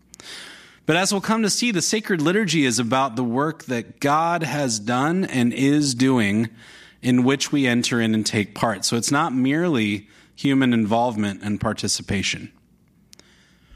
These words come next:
Over the next four ses-, sessions, and this one as well, we'll be exploring the Holy Mass of the Latin Rite using our current missal. But I'll also be touching on some historical points of reference in the Roman Missal of nineteen sixty-two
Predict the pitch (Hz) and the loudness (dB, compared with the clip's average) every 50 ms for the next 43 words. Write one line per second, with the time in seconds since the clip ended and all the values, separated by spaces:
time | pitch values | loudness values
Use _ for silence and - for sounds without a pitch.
0 | - _ _ _ _ _ _ _ _ _ _ - 160 165 175 185 170 156 143 143 | -20 _ _ _ _ _ _ _ _ _ _ -2 0 0 2 0 2 2 2 0
1 | 147 - - - 170 156 143 - - 143 143 135 - - - - - - - 143 | 0 -2 -2 -2 -2 -2 0 0 0 0 0 -2 -2 -6 -6 -6 -4 0 0 0
2 | 147 - - 147 127 117 127 120 120 131 127 - 151 135 123 113 110 104 - - | 0 0 0 0 0 0 0 0 0 0 0 0 -2 0 0 0 0 -2 -2 0
3 | 120 131 139 147 135 117 104 - - - - - - _ 147 151 151 160 160 139 | 0 0 2 2 0 -2 -4 -8 -14 -20 -20 -20 -10 _ -2 0 2 2 0 0
4 | - - - 170 170 180 185 190 190 165 147 - - 160 156 160 160 156 139 127 | -2 -4 -4 -2 0 0 0 0 0 0 -2 -2 -2 0 0 2 2 2 4 4
5 | 123 123 127 123 - - 117 113 113 113 113 113 120 120 127 123 117 107 104 101 | 2 2 2 0 0 -2 0 0 0 2 2 0 0 -2 -2 0 0 2 2 0
6 | 110 107 107 117 127 131 127 135 139 127 120 107 104 - - 135 127 123 113 104 | -2 -2 0 0 0 0 2 2 2 2 2 0 0 -2 0 0 2 2 2 2
7 | 104 104 - - 104 85 82 - - _ _ _ _ - - - - - - - | 0 0 0 0 -2 -4 -6 -10 -16 _ _ _ _ -20 -20 -20 -20 -20 -6 -2
8 | - 143 143 147 156 139 147 160 190 208 - - 208 190 170 - - 170 165 160 | 0 0 2 0 0 -2 -2 -2 -2 -2 -2 -2 -2 -2 -4 -4 -2 -4 -2 -2
9 | - 175 151 143 135 131 127 131 123 - 143 123 117 113 113 - - 139 139 147 | 0 0 2 2 2 2 2 2 2 0 0 0 0 0 -2 0 0 2 2 0
10 | 151 - 147 127 - - 123 113 113 123 117 - - - - - - - - - | 0 -2 -2 -4 -2 0 0 0 0 0 0 -2 -2 -2 -4 -6 -12 -20 -20 -20
11 | - - - 123 110 104 120 123 120 - - 139 147 165 151 - - - 127 123 | -20 -8 -6 -4 0 2 2 2 0 0 -2 -2 -2 -2 -2 -4 -4 -4 -2 -2
12 | 117 113 113 120 127 135 131 123 123 123 120 - - 123 113 107 110 110 104 - | 0 0 2 2 2 2 2 2 2 2 0 0 0 0 0 2 2 0 0 0
13 | 113 101 92 - 101 92 - - 101 98 - - - 143 165 196 208 | 0 -2 0 -2 -2 -2 -2 -4 -4 -4 0 0 2 2 2 2 0